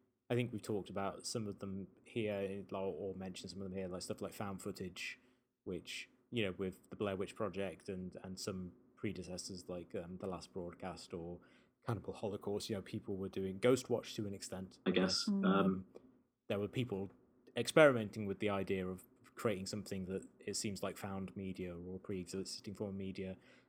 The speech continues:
Speaker 1: and playing with it in, and, and kind of giving it a verisimilitude that would trick people into thinking it was real. Um, but then once that becomes successful and people keep copying it,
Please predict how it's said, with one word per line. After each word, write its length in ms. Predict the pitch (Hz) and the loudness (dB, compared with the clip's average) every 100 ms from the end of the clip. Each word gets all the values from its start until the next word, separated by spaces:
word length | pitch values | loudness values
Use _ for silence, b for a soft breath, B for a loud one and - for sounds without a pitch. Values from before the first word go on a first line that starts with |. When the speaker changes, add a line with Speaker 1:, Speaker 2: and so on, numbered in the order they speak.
| - | -10
Speaker 1:
and 160 | 101 | -10
playing 280 | - 98 95 | -6 -6 -4
with 100 | 104 | -4
it 100 | 98 | -4
in, 280 | 95 92 87 - _ _ _ _ _ 127 | -6 -8 -10 -16 _ _ _ _ _ -4
and, 140 | 107 | -2
and 220 | 110 107 | -2 -6
kind 220 | - 107 | -4 -4
of 140 | 98 - | -4 2
giving 220 | 120 107 | 2 4
it 100 | 98 | 4
a 60 | 117 | 4
verisimilitude 840 | 117 107 117 110 101 - 98 92 | 6 4 2 0 0 -2 -4 -2
that 120 | 98 | -4
would 140 | 110 - | -4 -2
trick 240 | - 92 | 0 0
people 280 | 98 92 98 | -6 -8 -6
into 160 | 101 - | -6 -6
thinking 340 | 98 92 98 | -8 -6 -8
it 100 | - | -8
was 100 | 101 | -8
real. 360 | 95 113 95 92 - b b b _ - | -2 0 0 -2 -8 b b b _ 2
Um, 400 | 120 107 98 95 - - - 131 | 2 2 -2 -6 -12 -20 -14 2
but 260 | 123 135 | 8 10
then 320 | 120 113 104 - - _ - _ _ _ _ _ | 10 6 2 -4 -16 _ -20 _ _ _ _ _
once 220 | 139 123 | 8 8
that 140 | 135 120 | 8 6
becomes 240 | 120 110 | 2 0
successful 460 | 107 131 113 208 104 | 6 6 6 2 -2
and 80 | |
people 200 | - 107 | -2 -4
keep 260 | 101 101 92 | -4 -6 -2
copying 340 | - - 98 95 | -2 -2 -2 -2
it, 180 | 95 | -4